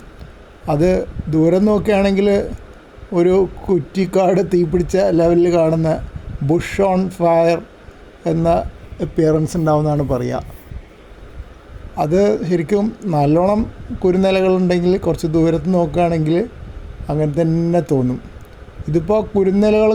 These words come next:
കുറച്ച് കുറവാണ്, അധികവും പഴയ ഇലകളാണുള്ളത്, അതുകൊണ്ടാണ് ആ ഒരു ഭംഗി കാണാത്തത്. പകരം ദാ പൂവിൻ്റെ ഭംഗിയുണ്ട്. പൂ വലിയ ഭംഗി മോശമുള്ള പൂവല്ല, തരക്കേടില്ലാത്ത പൂ തന്നെയാണ്. പക്ഷെ അടുത്ത് ചെന്ന്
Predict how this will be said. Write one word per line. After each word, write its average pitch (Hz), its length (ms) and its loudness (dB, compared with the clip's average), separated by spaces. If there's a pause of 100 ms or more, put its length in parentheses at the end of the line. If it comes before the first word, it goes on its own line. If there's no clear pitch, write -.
കുറച്ച് 196 320 -2
കുറവാണ്, 165 460 2 (160)
അധികവും 156 380 0
പഴയ 165 280 2
ഇലകളാണുള്ളത്, 143 540 2 (100)
അതുകൊണ്ടാണ് 160 500 0 (600)
ആ 143 120 0 (180)
ഒരു 175 180 4
ഭംഗി 147 260 2
കാണാത്തത്. 123 420 0 (160)
പകരം 147 320 2 (100)
ദാ 156 80 2 (120)
പൂവിൻ്റെ 147 400 2
ഭംഗിയുണ്ട്. 127 400 0 (540)
പൂ 131 100 0 (140)
വലിയ 135 340 2
ഭംഗി 196 300 2
മോശമുള്ള 180 460 2 (100)
പൂവല്ല, 180 320 4 (340)
തരക്കേടില്ലാത്ത 160 720 0 (640)
പൂ 160 140 2
തന്നെയാണ്. 160 400 2
പക്ഷെ 139 260 -2
അടുത്ത് 139 480 -2
ചെന്ന് 214 240 4